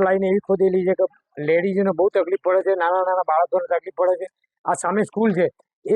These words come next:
સ્કૂલની અંદરથી બાળકોને આવવામાં બહુ તકલીફ પડે છે અને છોકરાઓને મચ્છર કરડે, જીવજંતુ છે, આ રોગચાળો ફેલાય. બાળકને ક્યાં મારે પોતાને માસ્ક પહેરીને ફ-, અમારે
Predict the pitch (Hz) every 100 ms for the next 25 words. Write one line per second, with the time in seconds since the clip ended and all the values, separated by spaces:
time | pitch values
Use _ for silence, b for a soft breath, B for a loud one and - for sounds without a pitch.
0 | - 214 214 220 214 214 208 170 170 202
1 | 214 220 185 175 208 226 214 220 214 190
2 | 214 202 202 202 196 - 180 170 196 196
3 | 190 175 - 185 185 175 180 _ _ _
4 | _ 135 165 196 202 185 190 180 175 156
5 | 170 196 190 156 170 180 165 - _ -
6 | 165 185 190 180 180 170 175 165 185 190
7 | 175 175 - 156 170 185 180 165 151 170